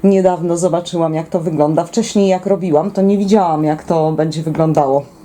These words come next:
Teraz muszę sprzątnąć bałagan i, no, no niestety, ale jutro będę musiała uciąć, bo nie ucięłam, muszę, e, uciąć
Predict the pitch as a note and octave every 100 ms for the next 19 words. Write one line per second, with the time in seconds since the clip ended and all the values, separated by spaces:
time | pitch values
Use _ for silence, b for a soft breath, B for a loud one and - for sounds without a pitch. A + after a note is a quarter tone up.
0 | B - - - - - - B B B
1 | B B G3 F3+ F#3+ G3+ G3 G3 G3+ G3
2 | G3+ E3+ F3+ E3+ F3 G#3+ G3 - G3 F#3
3 | A3 - B B B B B B F#3+ F#3+
4 | G3 G3+ G3+ - G3 F#3 F#3+ G3 F#3 E3
5 | F3 F3 F3 E3+ E3 - F3 F#3+ F#3 E3+
6 | F3 F3 F3+ F3+ F#3 - F3 E3 F3 -
7 | F3+ E3 B B B B B B B F3+
8 | F3 E3 F#3+ F#3+ F#3 F3 E3+ -